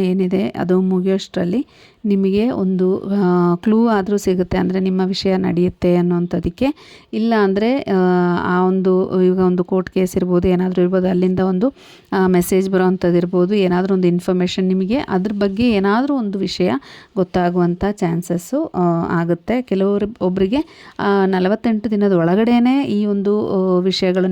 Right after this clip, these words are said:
ನಡೆದೋಗ್ಬಿಡುತ್ತೆ. ಯಾಕಂದರೆ almost ಕೆಲವರಿಗೆ, ಆ, ಸೈಟ್ ತೊಗೊಂಡಿರ್ತಾರೆ, ಮನೆ ಕಟ್ಟೋಕ್ಕಾಗ್ದೆ ಏನಾದರೂ ಒಂದು, ಆ, ಬ್ಲಾಕೇಜ್ ಆಗ್ತಾ ಇರುತ್ತೆ. ಈ ರೀತಿಯಾದಂಥ ಪರಿಹಾರಗಳೆಲ್ಲ ಇದ್ದಾಗ ಏನಾಗುತ್ತೆ, ಅದು, ಆ, ಫಾರ್ಟಿ ಏಟ್ ಡೇಸ್ ಇವ್ರು ಮಾಡೋವಂಥ ಟೈಮಲ್ಲೇ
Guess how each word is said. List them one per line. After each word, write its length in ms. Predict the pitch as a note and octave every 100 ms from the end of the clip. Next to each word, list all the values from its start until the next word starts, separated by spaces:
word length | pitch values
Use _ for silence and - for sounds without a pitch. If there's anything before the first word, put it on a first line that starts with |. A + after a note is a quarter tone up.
| F3
ನಡೆದೋಗ್ಬಿಡುತ್ತೆ. 540 | E3+ F#3 F3+ F3 F3
ಯಾಕಂದರೆ 260 | F3 F#3 F#3+
almost 280 | F#3+ F#3+ G#3 -
ಕೆಲವರಿಗೆ, 360 | F#3+ F#3 F#3+ B3 - - _ -
ಆ, 100 | F#3+ F#3 F3+
ಸೈಟ್ 260 | G3+ F#3
ತೊಗೊಂಡಿರ್ತಾರೆ, 520 | G#3 G3 F#3 F#3 F3+
ಮನೆ 240 | F3+ F3 F3+
ಕಟ್ಟೋಕ್ಕಾಗ್ದೆ 400 | F#3+ E3+ F#3+ - F3 F3+ F#3+ F#3 F3+
ಏನಾದರೂ 280 | F3 F3+ G3+
ಒಂದು, 180 | F#3+ F#3 G3 - -
ಆ, 240 | - F#3 F#3
ಬ್ಲಾಕೇಜ್ 480 | F3 E3+ F3 F#3+ F#3+
ಆಗ್ತಾ 180 | F3 - F3+
ಇರುತ್ತೆ. 200 | F3+ F#3+
ಈ 60 | G3+
ರೀತಿಯಾದಂಥ 520 | G#3 G#3+ F#3+ G3 F#3+
ಪರಿಹಾರಗಳೆಲ್ಲ 600 | F#3 F3+ G3 F#3 F#3 F#3
ಇದ್ದಾಗ 400 | F3+ F3 F3 F3 A3 G3+
ಏನಾಗುತ್ತೆ, 420 | F#3 F3+ F3+ B3+ D4+ - - _
ಅದು, 200 | - G#3+ A3+ B3 G#3
ಆ, 120 | G3
ಫಾರ್ಟಿ 300 | F#3+ F#3+ A3
ಏಟ್ 140 | A3+
ಡೇಸ್ 180 | G#3 G#3+
ಇವ್ರು 140 | A3 G3+
ಮಾಡೋವಂಥ 360 | F3+ F#3 G3+ G3 G3
ಟೈಮಲ್ಲೇ 500 | F#3 F#3+ G3 F#3+ G3